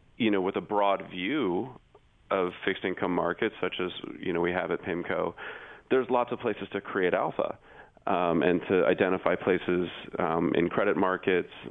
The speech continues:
on rate curves, globally, uh, where you think there's strong relative value. So it's an exciting place, um, and we're, we're certainly having that conversation with advisors, and, and we're seeing, uh,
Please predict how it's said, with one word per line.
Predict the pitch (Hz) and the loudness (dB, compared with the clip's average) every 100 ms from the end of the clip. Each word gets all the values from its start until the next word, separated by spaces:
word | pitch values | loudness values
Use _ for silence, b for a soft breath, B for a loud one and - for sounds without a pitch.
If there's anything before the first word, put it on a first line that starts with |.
| - - | -14 -4
on | 92 85 | 0 2
rate | 90 92 | 4 2
curves, | - 92 87 87 87 - | 0 0 2 0 -2 -4
globally, | 92 87 87 87 85 82 - B B | -4 -2 0 0 2 0 -4 B B
uh, | 90 82 | -4 0
where | 82 | 4
you | 87 87 | 4 2
think | - 82 - | 0 -2 0
there's | 87 82 80 - - | 0 0 -4 -6 -4
strong | - 90 | 0 0
relative | 87 82 80 82 | 2 0 0 0
value. | 82 76 78 82 | 0 0 0 0
So | 127 | 0
it's | 147 | 0
an | 180 | 0
exciting | 170 - 127 104 | -2 0 0 0
place, | 104 104 95 - - B B B B - | 0 2 2 -2 -12 B B B B -2
um, | 95 95 92 | 0 2 4
and | 101 95 | 4 4
we're, | 104 90 | 4 4
we're | 104 | 4
certainly | - 107 101 | 2 2 4
having | 104 101 | 4 2
that | 87 | 0
conversation | 95 90 87 87 85 - 90 87 | 0 0 2 2 2 0 0 2
with | 90 87 - _ _ _ - - | 2 2 -4 _ _ _ -12 -2
advisors, | 92 95 95 110 90 87 101 | 0 2 0 0 0 2 2
and, | 104 92 | 0 -2
and | 90 98 | 0 0
we're | 98 - | -2 -2
seeing, | 107 101 98 95 - B B B _ _ - | -2 0 -2 -6 -12 B B B _ _ -10
uh, | - 87 85 | -2 0 0